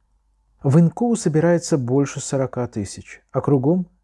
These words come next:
зелёные поля с поднявшимися хлебами. Пшеница,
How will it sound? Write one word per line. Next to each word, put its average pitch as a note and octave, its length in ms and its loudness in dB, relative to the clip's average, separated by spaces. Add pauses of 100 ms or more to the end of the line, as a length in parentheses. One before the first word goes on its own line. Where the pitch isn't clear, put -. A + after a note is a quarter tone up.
(100)
зелёные D#3 600 2
поля C#3+ 380 0
с - 80 -10
поднявшимися C3 760 -4
хлебами. A2 600 -2 (280)
Пшеница, D3+ 720 0